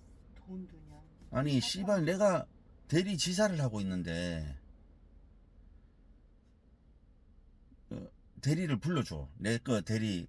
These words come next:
Speaker 2: 일오이에 이삼삼일로 대리를 불러줘요, 누가. 그러면 대리비가 얼마야? 예를 들어서 삼만 오천 원이다. 여기서 끝까지 가는데, 그럼 삼만 오천 원 이러면은 삼만 원 해달래.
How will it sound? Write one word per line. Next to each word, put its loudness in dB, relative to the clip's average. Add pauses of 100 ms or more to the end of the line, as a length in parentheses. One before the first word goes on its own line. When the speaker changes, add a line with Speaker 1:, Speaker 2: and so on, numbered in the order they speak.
Speaker 2:
일오이에 -2
이삼삼일로 -2
대리를 -4
불러줘요, -6
누가. -4 (1300)
그러면 -4
대리비가 -2
얼마야? -2 (100)
예를 -6
들어서 -8
삼만 -4
오천 -2
원이다. -6 (520)
여기서 -6
끝까지 -6
가는데, -8
그럼 -16 (200)
삼만 -4
오천 -6
원 -6
이러면은 -8 (1300)
삼만 2
원 4
해달래. -2